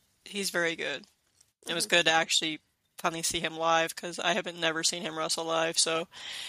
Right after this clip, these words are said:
Speaker 1: it was really good to see him live. So,
Speaker 2: Yeah.
Speaker 1: very entertaining.
Speaker 2: He's great.
Speaker 1: He is.
Speaker 2: And I think N X T fucked up by letting him go.
Speaker 1: Right.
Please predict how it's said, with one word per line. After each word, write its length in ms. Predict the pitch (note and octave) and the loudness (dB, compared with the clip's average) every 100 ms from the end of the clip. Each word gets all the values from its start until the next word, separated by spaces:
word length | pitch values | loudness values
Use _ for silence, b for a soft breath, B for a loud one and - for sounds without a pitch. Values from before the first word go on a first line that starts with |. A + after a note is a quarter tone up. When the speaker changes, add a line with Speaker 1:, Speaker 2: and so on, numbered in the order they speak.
| B B | B B
Speaker 1:
it 100 | F#3 | 2
was 140 | F3 | 2
really 140 | F3 E3+ | 4 2
good 140 | D#3+ | 0
to 60 | F3 | 2
see 140 | - | 0
him 160 | F#3 - | -2 -8
live. 380 | - - F3+ - _ _ _ _ _ _ _ _ _ _ - | -8 -8 -10 -14 _ _ _ _ _ _ _ _ _ _ -4
So, 120 | - | -2
Speaker 2:
Yeah. 160 | F3 F3+ _ _ _ - | -2 -6 _ _ _ 4
Speaker 1:
very 220 | F#3+ F#3+ | 6 6
entertaining. 540 | F3+ F3+ F3+ F3 F#3+ - _ _ _ _ _ _ _ - | 4 2 0 0 -4 -8 _ _ _ _ _ _ _ -6
Speaker 2:
He's 180 | A3 | -6
great. 300 | - - E3+ - _ _ _ _ _ - - | -6 -4 -4 -4 _ _ _ _ _ -12 -4
Speaker 1:
He 120 | - | -2
is. 320 | - - - - - - | 2 4 4 2 -20 -4
Speaker 2:
And 180 | - G#3+ | 2 6
I 100 | G#3 | 4
think 280 | G#3 G#3+ G3+ | 4 0 0
N 140 | F3 E3+ | -2 -2
X 180 | F3 - | -2 -4
T 140 | G3+ | -8
fucked 380 | - F#3 - - | -8 -8 -6 -4
up 240 | - - _ _ _ _ _ - - _ _ _ _ _ _ _ | -4 -4 _ _ _ _ _ -20 -20 _ _ _ _ _ _ _
by 120 | - | 0
letting 300 | A#3+ - - | 2 2 0
him 120 | - A3 | -2 -2
go. 280 | - - - _ _ _ _ _ _ - | 2 2 0 _ _ _ _ _ _ -2
Speaker 1:
Right. 320 | - - C#4+ | 2 2 -2